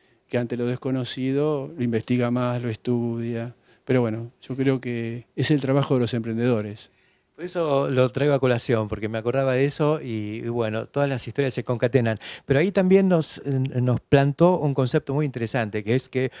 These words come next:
Speaker 2: usted se metió a hacer ese tambo en confinamiento, cuando no había mucha experiencia, porque usted esto sabía poco, entonces lo pudo hacer sin prejuicios.
Speaker 1: Hay una frase de, de Einstein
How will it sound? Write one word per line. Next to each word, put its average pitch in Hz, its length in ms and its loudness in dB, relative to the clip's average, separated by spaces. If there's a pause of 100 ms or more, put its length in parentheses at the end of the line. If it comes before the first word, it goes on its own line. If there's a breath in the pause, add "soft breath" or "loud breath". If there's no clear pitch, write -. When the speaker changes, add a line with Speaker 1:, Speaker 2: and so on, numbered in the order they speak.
(140 loud breath)
Speaker 2:
usted 151 180 2
se 143 120 0
metió 139 300 2
a 120 40 2
hacer 123 240 -4
ese 127 180 -6
tambo 123 580 -2
en 110 140 -8
confinamiento, 110 800 -4
cuando 101 180 -8
no 110 80 -4
había 117 160 -2
mucha 117 220 -8
experiencia, 120 440 -2 (300 loud breath)
porque 113 180 -8
usted 147 140 0
esto 139 340 -2
sabía 113 400 -4
poco, 104 460 -4
entonces 120 300 -6
lo 117 100 -6
pudo 123 160 0
hacer 117 180 -2
sin 107 200 -12
prejuicios. - 680 -12 (600)
Speaker 1:
Hay 175 160 2
una 175 160 0
frase 147 380 -4
de, 113 300 -4
de 123 200 -4
Einstein 170 480 -4